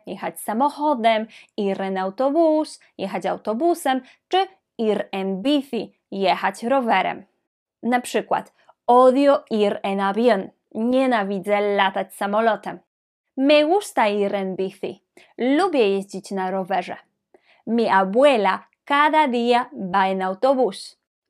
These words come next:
Moja babcia codziennie jeździ autobusem. En spotkamy także w stałych wyrażeniach, takich jak en general,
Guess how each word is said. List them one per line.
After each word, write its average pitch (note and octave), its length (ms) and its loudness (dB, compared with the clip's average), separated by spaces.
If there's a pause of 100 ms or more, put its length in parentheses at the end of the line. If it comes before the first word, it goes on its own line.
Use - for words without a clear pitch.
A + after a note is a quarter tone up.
(100)
Moja G3+ 360 0
babcia C4+ 420 2 (240)
codziennie C4 680 0
jeździ G3 640 -4
autobusem. G3 680 -6 (400)
En G#3+ 300 0 (140)
spotkamy D#4+ 600 -2
także A#3 400 -2
w A#3 100 -20
stałych D#4+ 720 4
wyrażeniach, G#3 960 0 (260)
takich F#4 440 -2
jak - 320 -6 (480)
en E3+ 180 -6 (140)
general, B3 680 2